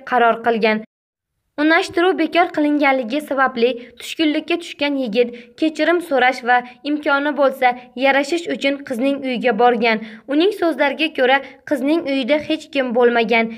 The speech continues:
Yigit u yerdan chiqib ketayotgan vaqtda sigaret chekib, uyning pardasiga o't qo'yib yuborgan. Shundan keyin u olovni o'chirib, uydan chiqib ketgan. Uyni tark etganidan keyin u yerda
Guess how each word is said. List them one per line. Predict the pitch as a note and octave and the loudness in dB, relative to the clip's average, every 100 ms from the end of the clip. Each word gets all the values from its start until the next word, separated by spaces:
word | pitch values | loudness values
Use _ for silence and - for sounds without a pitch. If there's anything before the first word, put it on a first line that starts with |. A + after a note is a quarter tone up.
| - | -10
Yigit | C4+ A#3 F#4 E4 | -8 0 0 2
u | E4 | 0
yerdan | D#4 D#4 D4+ D#4+ - | 2 2 0 -2 -4
chiqib | - D#4+ - | -4 -4 -4
ketayotgan | D4 C#4 B3 B3+ C4+ B3 | -2 0 0 0 -2 0
vaqtda | B3 B3 C4 C4+ - _ | -2 0 -2 -2 -6 _
sigaret | C#4 A#3+ B3+ C4+ C4+ | -6 -2 0 -2 -4
chekib, | B3+ - A3+ A3+ - - | -6 0 0 -2 -12 -4
uyning | C#4 D4 F4 | 0 2 2
pardasiga | D#4+ C#4 B3+ B3+ A#3+ C#4 C4 | 2 2 0 -2 -4 -2 0
o't | C4+ C4+ | 0 0
qo'yib | C4 A#3+ A#3+ | -2 -2 -4
yuborgan. | A3 A#3 A#3 G#3 A3+ A3+ - | 0 2 2 2 0 -2 -10
Shundan | - D#4 D4+ F#4 F4+ | -4 0 4 4 2
keyin | D4+ D4+ - | 0 0 0
u | C4+ C#4+ C4 | 0 2 4
olovni | B3 A#3+ C4+ | 4 4 0
o'chirib, | B3+ B3 B3 C4 - - | -2 0 0 0 -2 -10
uydan | C4 A#3+ B3 A#3+ | -4 0 0 -2
chiqib | - B3+ - | -6 -14 -8
ketgan. | C4 B3 A#3+ A#3 A3+ - - | -8 -4 -2 -2 -2 -12 -4
Uyni | D4 D#4+ E4+ | 0 2 2
tark | E4+ F4 C#4+ | 0 0 -4
etganidan | C#4+ C#4 B3+ A#3+ C4+ D4 | -4 0 0 2 0 0
keyin | C4+ C4 C4+ - - | -2 -2 -2 -8 -2
u | D4+ | 0
yerda | D4 D4 A3 | 2 2 2